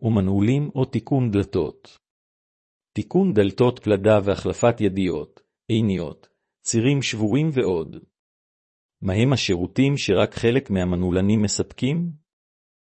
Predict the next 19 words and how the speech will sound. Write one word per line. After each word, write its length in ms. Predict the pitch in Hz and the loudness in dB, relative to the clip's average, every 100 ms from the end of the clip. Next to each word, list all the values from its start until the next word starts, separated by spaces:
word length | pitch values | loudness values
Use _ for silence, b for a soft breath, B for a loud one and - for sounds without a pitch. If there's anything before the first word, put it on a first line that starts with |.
| _ | _
מעבר 440 | 104 104 147 156 120 | -4 0 2 4 4
לשירותים 720 | 98 - 95 92 95 131 135 | 2 0 -2 -2 0 0 2
שצוינו 540 | - - 127 120 113 | -2 -4 -2 0 2
לעיל, 460 | 101 92 95 87 - _ _ _ - | 2 2 0 -2 -10 _ _ _ -6
מנעולן 500 | 104 98 101 117 143 | -2 2 2 2 2
בחיפה 480 | 107 - 95 - 127 | 0 0 0 2 2
ובכל 500 | - - - 120 120 | 2 -2 2 2 2
עיר 240 | 147 117 | 0 0
אחרת 420 | 98 - 135 135 117 | 0 0 -2 0 -2
יכול 300 | - 139 135 | 0 2 2
לספק 520 | - - - 135 - | 0 -2 0 0 0
גם 220 | 104 123 | 0 0
שירותים 520 | 120 113 98 92 135 120 | 2 0 -2 0 0 0
עבור 260 | 95 127 | 0 0
מנגנוני 560 | 127 98 101 104 117 117 | 2 0 0 0 0 0
אבטחה 440 | 95 - - 147 | -2 -4 2 2
של 200 | - 120 | 2 -2
בתים 360 | 107 98 107 107 | -2 -2 -2 -2
חכמים. 640 | - - 104 98 71 57 | -4 -6 -6 -6 -8 -12